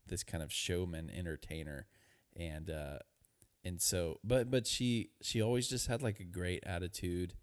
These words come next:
um, always trying to make people laugh. Uh, I remember one of my first memories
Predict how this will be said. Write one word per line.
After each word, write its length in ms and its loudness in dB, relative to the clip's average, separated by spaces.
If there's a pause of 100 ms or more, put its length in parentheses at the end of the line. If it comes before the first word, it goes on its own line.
(480)
um, 480 -4
always 240 0
trying 160 0
to 60 -2
make 200 -6
people 320 -2
laugh. 460 -6 (580)
Uh, 280 -4
I 80 0
remember 280 2
one 200 2
of 40 2
my 120 2
first 420 2
memories 760 0